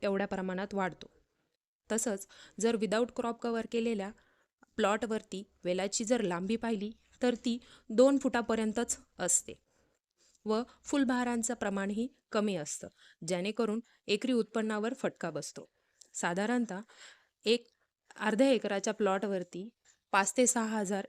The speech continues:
एवढा खर्च येतो. तर अशा प्रकारे या क्रॉप कव्हर केल्यामुळे खरबूज पिकाला आपल्याला नेहमी फायदा हो-, होतो. तर आपण हे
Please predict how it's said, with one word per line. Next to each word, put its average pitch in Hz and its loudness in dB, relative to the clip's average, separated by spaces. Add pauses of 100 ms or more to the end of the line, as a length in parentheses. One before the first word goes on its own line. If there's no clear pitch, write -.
एवढा 196 -2
खर्च 190 -4
येतो. 156 -8 (880)
तर 214 2 (280)
अशा 202 -2
प्रकारे 240 -2
या 220 2
क्रॉप 208 -2
कव्हर 208 -4 (120)
केल्यामुळे 208 0 (300)
खरबूज 214 0
पिकाला 202 -2
आपल्याला 196 -4 (260)
नेहमी 208 2
फायदा 190 -2
हो-, 180 -6 (160)
होतो. 196 -2 (600)
तर 214 0
आपण 202 -2
हे 202 -6